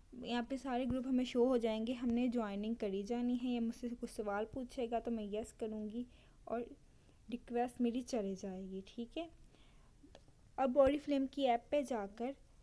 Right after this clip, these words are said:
हमने search करना है कौन सी चीज़ स्टॉक में है, कौन सी नहीं है। मैंने सेक-, पांच option नीचे आ रहे हैं, second click किया, स्किन केयर में गई, यहाँ पे मुझे सारी चीज़ें शो हो जाएंगी, कौन कौन सी चीज़ें स्टॉक में हैं, कौन कौन सी नहीं है।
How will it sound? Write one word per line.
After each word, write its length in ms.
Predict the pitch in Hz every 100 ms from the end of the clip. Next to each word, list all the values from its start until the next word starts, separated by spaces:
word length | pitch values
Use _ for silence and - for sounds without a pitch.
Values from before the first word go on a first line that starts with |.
| - - -
हमने 260 | 262 254 269
search 340 | 269 254 254
करना 280 | - 233 233
है 160 | 233
कौन 220 | 269 254 240
सी 200 | 254 233
चीज़ 140 | 247
स्टॉक 360 | - 226 208 233
में 120 | 226
है, 180 | 233 254
कौन 280 | 247 214
सी 240 | 196 - 226
नहीं 360 | 208 185 196
है। 160 | 202 196 - - - - - -
मैंने 220 | 220 226
सेक-, 400 | 233 220 214 -
पांच 300 | 220 220 233
option 200 | 254 240
नीचे 280 | 247 226 -
आ 80 | 220
रहे 80 | 220
हैं, 80 | 233
second 260 | 220 233 220 -
click 220 | 226 240 -
किया, 180 | 240
स्किन 300 | 226 - 233
केयर 260 | 226 240 233
में 180 | 240 226
गई, 140 | 214
यहाँ 220 | 233 226
पे 80 | 226
मुझे 280 | 226 208 233
सारी 340 | 240 247 254
चीज़ें 200 | 254 247
शो 200 | 247 240
हो 120 | 233 214
जाएंगी, 300 | 202 214 247
कौन 220 | 226 214
कौन 160 | 220
सी 120 | 214 233
चीज़ें 320 | 220 202 214
स्टॉक 280 | - 196 202
में 180 | 202
हैं, 200 | 214 233
कौन 240 | 277 233 220
कौन 220 | 214 208
सी 260 | - 302 320
नहीं 380 | 269 190 190
है। 240 | 185 196